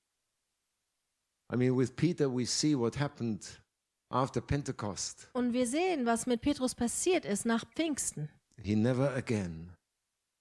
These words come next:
Speaker 2: Und nie wieder.
Speaker 1: draw back.
Speaker 2: Und er ist nie wieder zurückgewichen.
Speaker 1: No, but with boldness and
Speaker 2: sondern mit Mut.
Speaker 1: with tenacity,
Speaker 2: Mit wirklich
Speaker 1: he
Speaker 2: einer,
Speaker 1: preached the gospel.
Speaker 2: er hat wirklich mit,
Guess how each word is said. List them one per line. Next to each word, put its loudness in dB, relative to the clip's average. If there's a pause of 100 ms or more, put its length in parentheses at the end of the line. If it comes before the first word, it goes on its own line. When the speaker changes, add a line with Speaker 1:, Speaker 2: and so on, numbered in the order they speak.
(100)
Speaker 2:
Und -2
nie 0
wieder. -2 (2000)
Speaker 1:
draw 2
back. -6 (760)
Speaker 2:
Und -6
er -2
ist -4
nie 2
wieder 2
zurückgewichen. 0 (260)
Speaker 1:
No, -2
but -10 (220)
with -2
boldness 0
and -8 (520)
Speaker 2:
sondern 0
mit -2
Mut. 2
Speaker 1:
with -2
tenacity, 2 (380)
Speaker 2:
Mit 0
wirklich 2
Speaker 1:
he -8
Speaker 2:
einer, 2
Speaker 1:
preached -8
the 0
gospel. -6
Speaker 2:
er -2
hat -2
wirklich -2
mit, -2